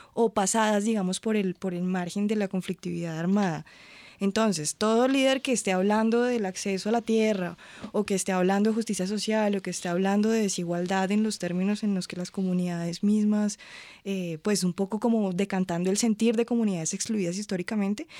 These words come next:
de una vez es tachado como guerrillero. Y en el imaginario de las personas de Bogotá, pues también es eso, eso, eso por algo será que lo mataron, eso seguramente, en eso hay guerrilla, eso es zona roja,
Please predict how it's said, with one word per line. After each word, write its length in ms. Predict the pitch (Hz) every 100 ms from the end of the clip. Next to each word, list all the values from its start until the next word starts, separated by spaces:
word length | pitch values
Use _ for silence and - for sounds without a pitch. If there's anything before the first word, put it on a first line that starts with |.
| -
de 80 | 202
una 180 | 196 175
vez 140 | 175
es 80 | 202
tachado 320 | 226 214 226
como 180 | 220 220
guerrillero. 540 | 175 170 185 214 170 - - - -
Y 140 | 226
en 120 | 254 247
el 100 | 240
imaginario 640 | 247 247 233 240 240 247
de 60 | 262
las 140 | 277
personas 400 | 277 240 214 202
de 80 | 226
Bogotá, 600 | 254 233 220 202 190 185 185 196
pues 160 | 240 226
también 340 | 202 190 180
es 180 | 202 262
eso, 300 | 302 214 262
eso, 320 | 269 349 370 - - - -
eso 200 | 294 320
por 120 | 381
algo 240 | 311 262 277
será 240 | 320 254
que 100 | 277
lo 80 | 294
mataron, 540 | 269 254 277 233 185
eso 440 | 220 220 269 302 294
seguramente, 760 | 277 233 233 240 262 262 269
en 80 | 254
eso 160 | 254 277
hay 80 |
guerrilla, 260 | 277 277 277
eso 120 | 277
es 40 | 269
zona 200 | 277 269
roja, 360 | 277 240 269